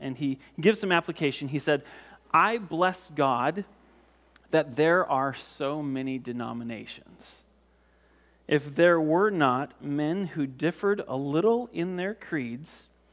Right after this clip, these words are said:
we would never have as much gospel as we do. God has sent different men to defend different kinds of truth, but Christ defended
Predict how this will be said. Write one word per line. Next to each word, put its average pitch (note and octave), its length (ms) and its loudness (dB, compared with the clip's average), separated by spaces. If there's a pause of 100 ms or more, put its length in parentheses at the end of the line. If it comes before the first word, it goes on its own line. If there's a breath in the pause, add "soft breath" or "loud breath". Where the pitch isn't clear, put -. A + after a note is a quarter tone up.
(460 soft breath)
we D3+ 160 6
would D#3 220 2
never F#3 340 0
have B2+ 540 -2
as C#3 340 0
much C3 340 -4 (140)
gospel C3 800 0 (120)
as B2+ 220 -8
we B2 140 -8
do. A#2+ 300 -12 (920 soft breath)
God F#3 340 4
has G3+ 180 -6
sent D3 560 -6
different F#3 500 -2
men C#3+ 520 -4 (320)
to D#3+ 140 -4
defend D3 680 -4
different E3+ 480 -4
kinds C3 460 -8
of B2+ 100 -16
truth, - 560 -10 (880 soft breath)
but C#3 200 -2
Christ - 640 0
defended D3 680 -4